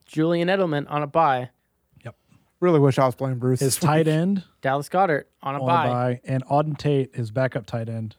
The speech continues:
Speaker 2: Or no, wait.
Speaker 1: He has Delaney Walker.
Speaker 2: Delaney Walker, his backup tight end, is questionable. So he, woof.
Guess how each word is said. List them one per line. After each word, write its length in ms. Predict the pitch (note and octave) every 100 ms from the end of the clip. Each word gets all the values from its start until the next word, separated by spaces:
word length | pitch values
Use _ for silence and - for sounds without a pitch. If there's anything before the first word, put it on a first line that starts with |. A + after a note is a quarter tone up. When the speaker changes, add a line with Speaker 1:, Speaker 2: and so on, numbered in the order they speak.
| _ _ _
Speaker 2:
Or 40 | C3
no, 140 | D3+
wait. 260 | A2+ B2+ G2 _
Speaker 1:
He 60 | -
has 80 | G#3
Delaney 320 | D#3+ C#3 A2+
Walker. 40 | G#2+
Speaker 2:
Delaney 240 | D#3 C#3+
Walker, 340 | C3+ C#3 B2 G#2+
his 160 | A2+
backup 260 | G#2+ A#2+ A#2
tight 160 | B2
end, 100 | A2+
is 40 | G#2+
questionable. 500 | - A#2 - G#2+ G#2
So 280 | - B2 A2+ - - _ _ _ _ _ _
he, 440 | - F#3+ G#3+ D3 _ _ _ _ _ _ -
woof. 460 | C3 D#3+ B2 -